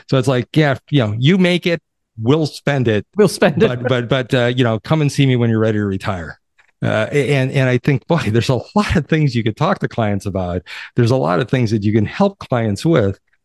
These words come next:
Speaker 1: uh, along the way. So we've, we've, uh, we developed services, uh, that will allow us to align our resources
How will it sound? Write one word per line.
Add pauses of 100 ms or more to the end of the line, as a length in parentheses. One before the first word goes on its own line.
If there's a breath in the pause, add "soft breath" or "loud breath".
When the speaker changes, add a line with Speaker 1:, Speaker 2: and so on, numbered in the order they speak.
(160)
Speaker 1:
uh,
along
the
way. (420)
So
we've, (960)
we've,
uh, (200)
we
developed (460)
services, (320)
uh,
that
will
allow
us
to
align (640)
our
resources